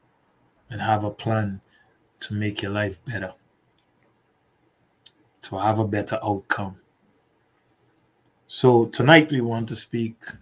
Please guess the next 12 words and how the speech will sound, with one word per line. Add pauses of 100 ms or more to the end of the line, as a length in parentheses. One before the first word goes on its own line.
(960)
on (260)
It's
a
Long
Shot. (2000)
Such
a, (840)
uh, (1080)
such
an
awesome
topic,